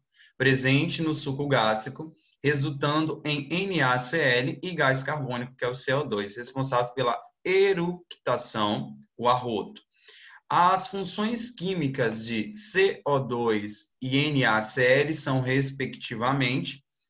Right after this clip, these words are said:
aí vem as alternativas. Quer saber quais as funções químicas do C O dois, né, e do N A C L?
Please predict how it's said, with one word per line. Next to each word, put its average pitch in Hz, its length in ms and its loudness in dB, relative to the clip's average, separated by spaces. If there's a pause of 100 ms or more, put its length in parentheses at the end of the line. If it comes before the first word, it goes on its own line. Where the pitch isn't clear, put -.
(160)
aí 123 260 2
vem 135 460 -2 (720)
as - 160 -2
alternativas. 127 840 -2 (280)
Quer 151 120 2
saber 175 300 0
quais 214 260 2
as 220 120 -2
funções 202 440 -2
químicas 120 440 -2
do 131 160 -2
C 127 220 0
O 147 120 4
dois, 151 340 2
né, 165 200 -4
e 180 120 -6
do 170 120 -2
N 156 220 2
A 135 160 4
C 139 180 0
L? 104 340 0